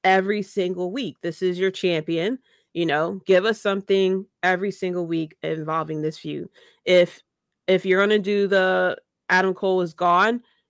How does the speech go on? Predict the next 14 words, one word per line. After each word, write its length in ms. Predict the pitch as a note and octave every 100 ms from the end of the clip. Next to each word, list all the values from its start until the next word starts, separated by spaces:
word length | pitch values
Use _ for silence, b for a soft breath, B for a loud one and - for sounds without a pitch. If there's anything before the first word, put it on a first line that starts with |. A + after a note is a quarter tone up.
| -
give 200 | E3 F#3+
us 140 | G#3 G3+
something, 520 | G#3 G3 G3+ G3+ F#3+
interview 520 | F#3 G3 A3 G#3+ G#3
Adam 280 | - F#3+ G3
Cole 320 | - G3 G3
from 180 | F#3+ G3
a 80 | F3
medical 400 | E3+ F3+ F#3+ F#3+
facility 580 | F#3 - G3 F#3+ F#3 F#3
or 80 | F3+
something 360 | - F3 F3+
like 260 | F3+ F3 E3
that, 360 | F3 F3 F3